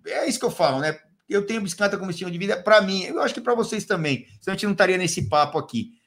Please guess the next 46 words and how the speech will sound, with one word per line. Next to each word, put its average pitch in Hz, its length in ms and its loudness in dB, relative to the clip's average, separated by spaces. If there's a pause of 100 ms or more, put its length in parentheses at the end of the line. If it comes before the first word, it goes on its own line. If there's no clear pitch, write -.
(160)
É, 185 560 4
é 202 40 4
isso 196 280 2
aí, 170 320 2
é 165 40 4
a 165 60 4
gente 170 180 -4
se 165 100 -6
divertir. 156 720 -4 (280)
E 523 60 2
aí, 240 240 2
claro, 185 520 6 (240)
dá 160 140 2
pra 170 160 0
brincar, 151 720 4
dá 135 160 0
pra, 143 320 4
ó, 175 240 2
vamos 151 320 -2
lá, 160 260 6
disputar - 440 -10
<laughs> - 40 -2
a 254 60 0
chegada. 143 600 2
Meu, 196 160 0
se - 120 -10
botar 466 260 0
uma 466 300 -2
rampinha 196 460 -4
ali, 170 100 -4
eu 226 100 -2
já 208 120 -2
sobro, 135 460 -2
cara. 104 260 -10 (280)
Mas - 140 -6
na - 100 2
chegada 240 380 0
dá 240 120 2
pra 240 140 0
se - 140 -8
virar 202 280 4
ainda, 196 260 -2
então 240 220 -2
a 240 40 -2
gente 240 160 -8
vai 190 420 0